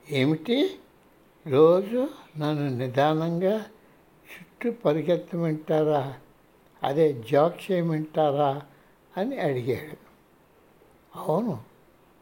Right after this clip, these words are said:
కష్టపడకుండా మెల్లగా చాలా దూరం చెమట పట్టేటంత వరకు"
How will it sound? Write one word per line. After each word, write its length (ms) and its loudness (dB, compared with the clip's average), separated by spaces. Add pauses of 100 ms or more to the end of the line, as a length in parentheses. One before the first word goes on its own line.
(180)
కష్టపడకుండా 1120 -6 (680)
మెల్లగా 800 -2 (760)
చాలా 380 2
దూరం 520 2 (560)
చెమట 500 -6
పట్టేటంత 920 -6
వరకు" 580 -2